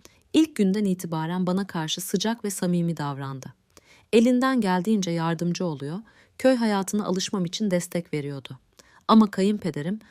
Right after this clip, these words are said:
Hasan Bey'in bakışları içimi ürpertiyordu. Başlarda bu huzursuzluğu tam olarak anlayamıyordum. Ama bana dik dik baktığını, garip bir şekilde süzdüğünü hissediyordum.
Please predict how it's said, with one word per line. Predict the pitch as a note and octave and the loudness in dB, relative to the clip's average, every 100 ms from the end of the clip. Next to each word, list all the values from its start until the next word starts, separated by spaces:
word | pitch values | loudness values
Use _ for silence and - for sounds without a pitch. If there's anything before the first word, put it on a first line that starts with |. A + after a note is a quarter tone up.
| _ | _
Hasan | - G3+ - A#3 | -4 -2 2 2
Bey'in | F#3 F3+ E3+ | 2 2 0
bakışları | F3 - - E3+ F#3+ | -2 -4 -4 -4 -4
içimi | - F#3 F#3+ F#3+ | -4 -2 0 0
ürpertiyordu. | D#3 D#3 D3 C#3 - C3+ - - _ _ _ _ - - _ | -2 -2 -6 -6 -8 -10 -10 -18 _ _ _ _ -20 -20 _
Başlarda | A3+ A#3+ - C4+ C4 C4+ | 4 4 4 2 0 2
bu | D4 | 2
huzursuzluğu | C4+ A3 A3+ - G#3+ G3 A#3+ | 2 2 2 0 -4 -2 -2
tam | - C4+ | 0 0
olarak | A3 G3+ A3+ | 2 0 -2
anlayamıyordum. | F#3+ F#3 F3 E3 C#3 C3 C3 C3+ - - - | 0 2 2 0 -4 -8 -10 -14 -20 -20 -4
Ama | - A#3 G#3 | 6 6 6
bana | G3+ G#3 | 2 0
dik | G#3 C#4 | 0 -2
dik | - G#3 F3+ | -2 -4 -2
baktığını, | E3 - - D3 E3 G#3+ _ _ - | -2 -4 -8 -6 -6 -10 _ _ 4
garip | A#3 D4 D4+ | 6 6 4
bir | |
şekilde | A#3 - F3+ F3 F#3+ | -2 -2 -2 -2 -2
süzdüğünü | A3 G#3+ F#3+ G3 G3+ | -2 0 0 2 0
hissediyordum. | F#3 E3+ - D3+ C#3+ C3+ - | 0 -2 -4 -6 -8 -10 -14